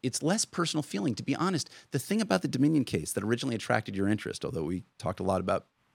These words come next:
the younger Biden, is that the Dominion case was fascinating because you don't have to rely on what my sources inside Fox tell me and I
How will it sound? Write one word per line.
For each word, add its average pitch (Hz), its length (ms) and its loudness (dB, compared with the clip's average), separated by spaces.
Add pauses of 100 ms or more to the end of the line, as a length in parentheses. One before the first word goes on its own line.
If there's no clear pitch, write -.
(580)
the 110 160 -6
younger 113 260 -2
Biden, 90 460 -4 (480)
is 117 220 -2
that 113 300 2 (760)
the 135 80 0
Dominion 139 360 4
case 170 260 0
was - 120 -6
fascinating 123 520 0
because 104 300 -4
you 113 120 2
don't 135 180 0
have 110 220 -4
to 117 80 -4
rely 95 380 2
on 90 100 -2
what 90 160 -4
my 95 100 -2
sources 98 460 0
inside 80 340 -2
Fox 80 300 -6
tell 90 180 -4
me 85 140 -2
and 80 120 -6
I 87 120 -4